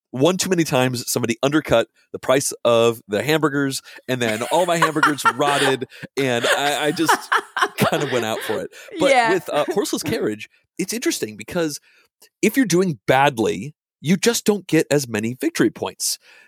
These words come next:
Speaker 1: Uh, it doesn't actually matter mechanically if you're doing good or bad. So it's this interesting thing where you can be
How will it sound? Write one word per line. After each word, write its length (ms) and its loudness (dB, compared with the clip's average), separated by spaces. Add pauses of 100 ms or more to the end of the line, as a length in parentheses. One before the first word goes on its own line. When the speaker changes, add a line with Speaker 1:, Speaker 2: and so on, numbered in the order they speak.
(140)
Speaker 1:
Uh, 240 4
it 80 2
doesn't 200 2
actually 260 0
matter 240 2
mechanically 760 0
if 140 -4
you're 80 -2
doing 260 0
good 240 0
or 80 0
bad. 360 -2 (240)
So 300 2
it's 160 2
this 140 2
interesting 400 0
thing 200 0
where 120 2
you 200 -2
can 260 -2
be 280 -4